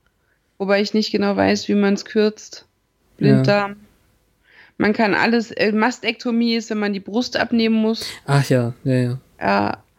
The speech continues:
Speaker 1: Und Spike möchte eine Chipektomie.
Speaker 2: Das funktioniert gut.
Speaker 1: Ja, wobei ich dieses Vieh mit den groben Händen auch nicht an meinem Kopf rumfummeln ließe.
Speaker 2: Der hat doch diesen super spitzen, äh, Stock da, den Spieß.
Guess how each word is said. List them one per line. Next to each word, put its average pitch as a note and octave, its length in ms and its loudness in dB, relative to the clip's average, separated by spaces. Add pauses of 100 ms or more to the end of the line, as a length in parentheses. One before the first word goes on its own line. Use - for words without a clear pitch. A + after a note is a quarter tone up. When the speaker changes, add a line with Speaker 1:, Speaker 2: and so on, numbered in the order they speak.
(760)
Speaker 1:
Und G#3 300 -2
Spike F#3 400 -2
möchte G#3 280 0
eine B3 240 2
Chipektomie. F#3+ 880 -2 (680)
Speaker 2:
Das C#3+ 180 0
funktioniert - 520 -8
gut. - 200 -16 (540)
Speaker 1:
Ja, C#4 200 2
wobei C4 260 2
ich C#4 120 0
dieses B3 340 -2
Vieh D4+ 220 0
mit C#4 160 0
den B3+ 140 2
groben B3+ 340 0
Händen C4 360 2
auch - 180 0
nicht C4+ 240 0
an A3+ 80 2
meinem G3+ 200 2
Kopf - 400 -4
rumfummeln G#3 600 2
ließe. F#3 500 -2 (320)
Speaker 2:
Der D3 140 2
hat G#3 120 -2
doch G#3 120 2
diesen F#3+ 320 4
super G#3 640 2
spitzen, E3+ 1300 -2
äh, - 20 -8
Stock A#3+ 300 -2
da, A#2+ 260 0
den C3 200 2
Spieß. - 600 0